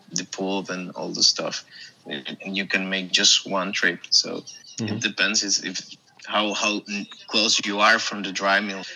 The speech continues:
Speaker 1: To me, I think it's natural. Uh, to me, the, actually, the most complicated, uh, process for me, for farmers,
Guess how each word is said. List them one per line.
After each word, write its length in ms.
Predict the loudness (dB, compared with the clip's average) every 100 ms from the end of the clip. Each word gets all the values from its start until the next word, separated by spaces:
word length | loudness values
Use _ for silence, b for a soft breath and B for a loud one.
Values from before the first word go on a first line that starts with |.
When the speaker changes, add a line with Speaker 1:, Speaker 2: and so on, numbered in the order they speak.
| B _ -2
Speaker 1:
To 60 |
me, 320 | 6 8 10 8
I 80 |
think 200 | 6 4 4
it's 160 | 4
natural. 440 | 4 4 2 -2 -2
Uh, 80 | 0
to 100 | 2
me, 220 | 2 2
the, 120 | 6 6
actually, 360 | 6 4 2 2 2
the 120 | 2
most 400 | 4 6 4 2
complicated, 640 | 0 -2 0 2 2 0 -6
uh, 340 | 0 2 2 0 0
process 420 | 0 2 2 0
for 80 | 0
me, 340 | 0 0 -2
for 240 | -4 -6
farmers, 560 | 0 0 2 2 2